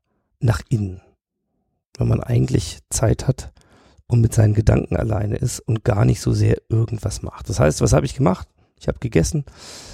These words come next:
äh, <laughs> ich habe irgendwann angefangen, Selbstgespräche zu führen, ich bin an Deck rumgewandert, ich habe mir auch alles mal angeguckt, ja,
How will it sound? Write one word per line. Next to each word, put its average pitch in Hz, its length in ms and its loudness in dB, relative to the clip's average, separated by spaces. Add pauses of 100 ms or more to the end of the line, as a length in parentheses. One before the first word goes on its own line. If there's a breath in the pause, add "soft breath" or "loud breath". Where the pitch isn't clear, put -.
(160 loud breath)
äh, 120 260 2 (100)
<laughs> - 120 4
ich - 100 -14
habe - 120 -4
irgendwann - 300 2
angefangen, 120 360 2
Selbstgespräche 123 640 2
zu 127 120 0
führen, 120 500 0
ich - 160 -18
bin 113 180 -4
an 110 220 -6
Deck - 200 2
rumgewandert, 117 580 2
ich - 100 2
habe - 120 -2
mir - 80 4
auch - 100 -2
alles 117 240 2
mal - 60 -2
angeguckt, 123 520 -2
ja, 113 260 2